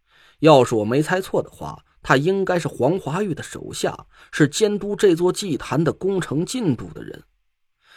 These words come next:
他想要按照图纸的样式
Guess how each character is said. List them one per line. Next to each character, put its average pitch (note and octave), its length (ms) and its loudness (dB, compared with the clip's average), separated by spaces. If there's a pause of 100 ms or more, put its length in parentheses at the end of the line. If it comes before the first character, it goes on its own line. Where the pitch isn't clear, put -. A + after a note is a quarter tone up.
(220)
他 F3 200 4
想 B2+ 280 2
要 D#3+ 140 8
按 E3+ 200 4
照 C#3+ 100 6
图 F3 300 4
纸 A#2 160 -2
的 C3+ 120 6
样 C3+ 220 6
式 F#2+ 240 -8